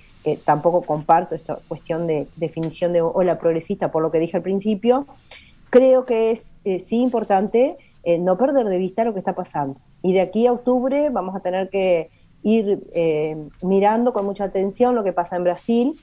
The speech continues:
porque además, la realidad, desde mi punto de vista, tiene que ver con que no es lo mismo, eh, lo que pasa en Brasil y Argentina, que son nuestros vecinos próximos y cercanos, que lo que pasa en otros países que son más distantes y que muchas veces no afectan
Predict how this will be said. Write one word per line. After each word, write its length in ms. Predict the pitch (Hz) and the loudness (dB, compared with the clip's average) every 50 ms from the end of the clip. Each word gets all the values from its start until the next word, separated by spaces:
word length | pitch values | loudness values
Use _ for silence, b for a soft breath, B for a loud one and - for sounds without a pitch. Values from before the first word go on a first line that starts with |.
| _ _ _ - - | _ _ _ 0 4
porque 260 | 240 240 240 247 277 | 4 4 6 4 2
además, 580 | 311 330 330 277 254 254 240 226 214 214 214 | 2 2 0 0 0 0 0 0 -2 -2 -4
la 100 | 202 180 | -4 -4
realidad, 680 | 180 190 175 185 185 185 190 196 214 214 214 214 202 190 | -2 -2 -2 -2 0 0 0 2 2 2 2 2 0 0
desde 220 | 180 170 165 165 160 | 0 -2 -4 -6 -8
mi 100 | 170 175 | -8 -10
punto 280 | 175 - 208 214 208 220 | -8 -6 -4 -2 -2 -2
de 80 | 208 | -2
vista, 340 | 214 208 214 190 - - 208 | -2 -2 -4 -4 -6 -8 -6
tiene 260 | - - 214 214 220 220 | -4 -2 -2 -2 0 0
que 80 | 226 | 0
ver 160 | 208 208 208 208 | 0 0 0 0
con 180 | - 202 196 190 | -2 -4 -4 -2
que 120 | - 160 | -2 -2
no 120 | 180 208 | 0 0
es 60 | 233 254 | 0 0
lo 100 | 247 226 | 0 0
mismo, 560 | 226 226 254 262 220 196 185 170 156 147 - b b b b b b b b _ _ - | 0 0 -2 -2 -4 -6 -8 -8 -8 -10 -12 b b b b b b b b _ _ 0
eh, 440 | 180 180 175 175 170 165 165 165 170 170 - - | 2 2 4 4 2 2 0 -2 -4 -6 -6 -2
lo 160 | 185 185 180 | 0 0 2
que 100 | 190 190 | 2 2
pasa 280 | 180 208 226 - - | 2 0 0 0 -2
en 80 | 233 233 | -2 -2
Brasil 280 | 214 214 214 - 240 214 | -2 -2 -2 -2 -2 0
y 40 | 226 | 0
Argentina, 580 | 208 208 - 214 208 208 - 233 247 240 202 | -2 -2 -4 -6 -6 -4 -2 -2 0 0 0
que 100 | 165 175 | -2 -2
son 140 | 170 - 180 | -4 -4 -6
nuestros 280 | 185 180 - 190 185 185 | -6 -4 -4 -6 -4 -2
vecinos 420 | 190 170 170 - 208 208 202 190 - | -2 -4 -2 -4 -4 -4 -4 -6 -4
próximos 480 | - 208 214 208 196 - 180 170 175 165 | -2 0 0 0 -2 -4 -6 -6 -6 -6
y 60 | 180 | -6
cercanos, 580 | 175 - 202 202 196 - - 196 202 220 254 254 - | -2 -2 -2 0 2 2 2 2 2 0 -2 -4 -4
que 140 | - 208 214 | -2 -2 -2
lo 100 | 254 269 | -2 -2
que 80 | 247 208 | -4 -4
pasa 280 | - 165 170 - - 226 - | -4 -6 -6 -4 -6 -6 -4
en 140 | 214 196 185 | -4 -4 -4
otros 240 | 185 180 202 208 - | -2 -2 -4 -6 -4
países 400 | - 185 185 190 180 - 214 196 | -4 -4 -2 -4 -4 -6 -10 -10
que 120 | - 180 | -10 -10
son 280 | - - 214 226 226 214 | -4 -2 -2 0 0 0
más 140 | 190 180 | -2 -4
distantes 460 | 175 180 170 - 190 180 185 185 202 208 | -4 -6 -4 -4 -4 -2 -2 -2 -2 -2
y 80 | 208 202 | -2 0
que 260 | - 196 202 220 226 - | 0 0 0 0 -2 -4
muchas 240 | 202 185 - 190 180 | -8 -8 -6 -6 -6
veces 240 | 185 - - 202 196 | -6 -6 -4 -4 -2
no 120 | 190 190 | -2 -2
afectan 480 | 180 - - 175 165 - 196 202 214 | -2 -2 -4 -4 0 2 2 0 0